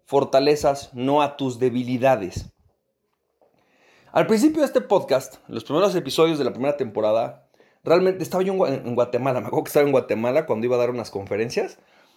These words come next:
y hablé mucho del tema, y me acuerdo haber hecho un capítulo en el que hablaba acerca de cómo manejar tus debilidades, y, y explicaba, y realmente es que así se manejan las debilidades, si quieres puedes verlos, es uno de los primeros capítulos de Campeón F M.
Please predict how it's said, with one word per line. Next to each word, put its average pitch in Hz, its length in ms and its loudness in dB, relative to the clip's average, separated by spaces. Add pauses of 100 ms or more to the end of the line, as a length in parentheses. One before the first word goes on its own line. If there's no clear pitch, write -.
(100)
y 151 100 0
hablé 190 160 4
mucho 233 340 0
del 160 120 0
tema, 143 400 -2
y 156 80 -6
me 170 80 -4
acuerdo 247 300 2
haber 233 120 4
hecho 220 220 -4
un 208 80 -6
capítulo 147 600 -4 (440)
en 147 140 0
el 156 80 2
que 170 80 0
hablaba 190 240 4
acerca 196 320 -2
de 165 80 0
cómo 156 160 -4
manejar 135 400 -4
tus 123 140 -6
debilidades, 104 680 -2
y, 110 440 -4
y 139 100 2
explicaba, 175 480 0
y 147 60 0
realmente 190 340 0
es 190 80 -4
que 185 80 -4
así 233 180 -4
se 202 80 -6
manejan 123 300 -4
las 107 60 -6
debilidades, 120 280 -2
si 123 120 -10
quieres 127 180 0
puedes 123 180 0
verlos, 135 260 0
es - 40 -10
uno 113 280 -8
de - 20 -6
los 104 80 -10
primeros 107 200 -8
capítulos 107 420 -6
de 101 80 -6
Campeón 107 300 -2
F 107 140 -6
M. 156 240 -4